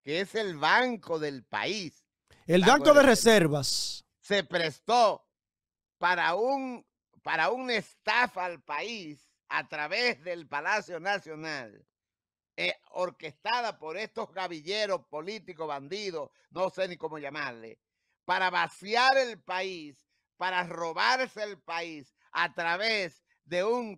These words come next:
Speaker 1: corredor de dinero hacia Estados Unidos, porque ustedes saben que Puerto Rico es un país libre asociado de, de Estados Unidos.
Speaker 2: Claro.
Speaker 1: Entonces, lo, la,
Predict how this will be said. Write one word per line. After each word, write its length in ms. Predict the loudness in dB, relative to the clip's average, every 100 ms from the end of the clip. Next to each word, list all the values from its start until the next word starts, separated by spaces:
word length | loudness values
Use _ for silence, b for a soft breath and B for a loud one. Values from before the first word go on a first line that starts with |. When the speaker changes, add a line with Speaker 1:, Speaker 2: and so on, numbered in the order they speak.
| _
Speaker 1:
corredor 800 | -4 -4 -4 -4 -2 -2 -2 -4
de 120 | -4
dinero 500 | -4 -2 -2 -2 -6 _
hacia 580 | 0 2 2 -4 -4 -4
Estados 580 | -6 _ -6 -4 -4 -8
Unidos, 440 | -10 -10 -8 -10 -14 _
porque 240 | -10 -10 -10
ustedes 280 | -18 -16 -12
saben 260 | -12 -12
que 100 | -18
Puerto 320 | -20 -18 -16
Rico 380 | -16 -18 _ -20 _ _
es 180 | -20 -18
un 140 | -20
país 340 | -14 -12 -12 -14
libre 240 | -16 -14
asociado 640 | -16 -14 -8 -4 -4 -8
de, 80 | -14
de 320 | -20 -20 -20
Estados 340 | -16 -12 -12 -12
Unidos. 380 | -10 -10 -10 -8
Speaker 2:
Claro. 240 | -2 0
Speaker 1:
Entonces, 280 | 2 0 -2 _ _ _ _ _ _ -8
lo, 140 | -8 0
la, 280 | 2 2